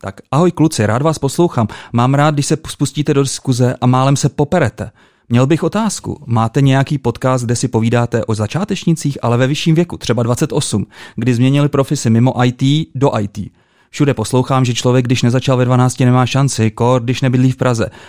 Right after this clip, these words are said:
Nebo Brně." No, spíš té Praze. "Děkuji za odpověď a hodně super díl." Tak, co si o tom myslíte? Tak samozřejmě děkujeme Michalovi,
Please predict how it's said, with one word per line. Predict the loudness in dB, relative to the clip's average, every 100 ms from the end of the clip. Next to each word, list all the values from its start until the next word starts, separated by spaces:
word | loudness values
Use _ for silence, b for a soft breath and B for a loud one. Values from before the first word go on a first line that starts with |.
| B
Nebo | 2 2 2
Brně." | 2 2 0 -4
No, | -4 -4 _ _ _ _
spíš | -14 -10
té |
Praze. | -4 0 0 -2 B B B -2
"Děkuji | 0 2 2
za | 2 2
odpověď | 0 0 0 0 -4 -8 -4
a | -2
hodně | -2 0 2 2 2 0
super | 0 0 0
díl." | 0 -2 -4 -8 _ _
Tak, | -14 -14 -16 _ _ _ _
co | -12
si | -8 -6
o |
tom | -6
myslíte? | -8 -10 -12 -14 -18 _ _ _
Tak | -6
samozřejmě | -2 0 0
děkujeme | 0 0 0
Michalovi, | 0 -2 -2 -2 -2